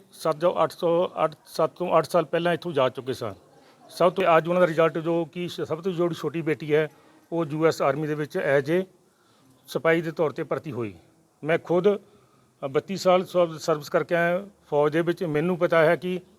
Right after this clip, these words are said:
ਇੱਕ ਬੱਚੇ ਸਿਪਾਹੀ ਨੂੰ ਕਿੰਨੀ ਜ਼ਿਆਦਾ ਮ-, ਮਿਹਨਤ ਮੁਸ਼ੱਕਤ ਕਰਨੀ ਪੈਂਦੀ। ਜਿਵੇਂ ਦੱਸਿਆ ਕਿ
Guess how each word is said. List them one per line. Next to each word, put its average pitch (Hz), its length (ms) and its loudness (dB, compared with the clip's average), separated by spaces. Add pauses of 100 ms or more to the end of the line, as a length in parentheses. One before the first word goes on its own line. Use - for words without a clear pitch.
(320)
ਇੱਕ 190 220 -2 (500)
ਬੱਚੇ 156 420 -4
ਸਿਪਾਹੀ 175 420 0
ਨੂੰ 196 260 0
ਕਿੰਨੀ 196 720 0
ਜ਼ਿਆਦਾ 170 480 4
ਮ-, 156 380 0
ਮਿਹਨਤ 165 260 -2
ਮੁਸ਼ੱਕਤ 165 300 -6
ਕਰਨੀ 147 240 -2
ਪੈਂਦੀ। 127 300 -4
ਜਿਵੇਂ 156 260 -2
ਦੱਸਿਆ 156 320 0
ਕਿ 180 200 -2